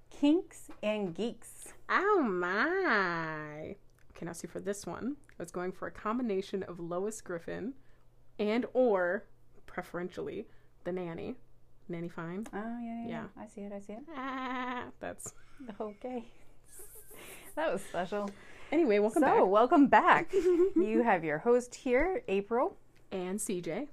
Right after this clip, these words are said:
Speaker 2: That's me.
Speaker 1: A K A the nanny, apparently.
Speaker 2: <laughs> Oh, yes, please.
Speaker 1: Mm-hmm.
Speaker 2: <laughs>
Speaker 1: And this week, we are going to be discussing how to not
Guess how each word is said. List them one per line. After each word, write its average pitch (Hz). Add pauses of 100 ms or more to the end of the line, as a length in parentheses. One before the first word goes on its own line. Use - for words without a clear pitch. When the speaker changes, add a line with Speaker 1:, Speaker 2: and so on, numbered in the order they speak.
Speaker 2:
That's 175
me. -
Speaker 1:
A -
K 175
A -
the 220
nanny, 175
apparently. 185
Speaker 2:
<laughs> 233
Oh, 185
yes, 170
please. -
Speaker 1:
Mm-hmm. - (180)
Speaker 2:
<laughs> -
Speaker 1:
And 196
this 320
week, 233
we 202
are 302
going 269
to 254
be 247
discussing 233
how 208
to -
not 180